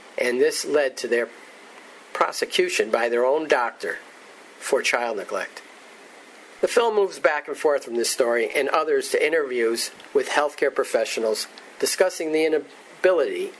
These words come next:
of conventional treatment to cure cancer, and instead offering brutal and painful treatments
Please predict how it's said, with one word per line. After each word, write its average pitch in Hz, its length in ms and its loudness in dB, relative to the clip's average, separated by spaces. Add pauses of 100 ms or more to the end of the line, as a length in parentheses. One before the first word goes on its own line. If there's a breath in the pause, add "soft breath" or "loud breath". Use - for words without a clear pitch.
(200)
of 135 140 -2
conventional 165 560 2
treatment 113 500 -2
to - 80 -12
cure 180 240 2
cancer, - 500 -6 (540)
and 147 160 2
instead 165 480 0
offering 120 540 0 (380)
brutal 147 420 4
and 120 220 -2
painful 131 420 0
treatments - 640 -4